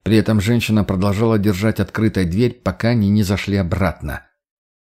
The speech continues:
Выглядело это настолько буднично, что если бы не наполовину съеденный труп, можно было бы сказать, что это вполне себе вменяемые сотрудники.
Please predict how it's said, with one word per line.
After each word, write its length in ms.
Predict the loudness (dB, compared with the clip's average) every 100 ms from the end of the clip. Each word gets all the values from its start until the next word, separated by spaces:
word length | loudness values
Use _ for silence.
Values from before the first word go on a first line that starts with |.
| _
Выглядело 500 | 4 4 4 2 2
это 180 | 2 0
настолько 480 | 0 0 0 2 0
буднично, 760 | 2 4 4 2 0 -4 -6 -10 _ _ _
что 180 | -4 2
если 260 | 2 2 0
бы 120 | 2
не 100 | 2
наполовину 560 | 2 2 2 4 4 2
съеденный 460 | 0 2 4 2
труп, 380 | 0 0 0 -2 -18 -20 -20 0
можно 260 | 2 4 2
было 220 | 4 4
бы 100 | 2
сказать, 400 | 0 0 2 0
что 200 | 0 0
это 160 | 0
вполне 380 | -4 -2 2 2
себе 360 | 2 2 2 0 -10 -2
вменяемые 580 | 2 4 4 4 2
сотрудники. 720 | 0 -2 0 2 2 0 -2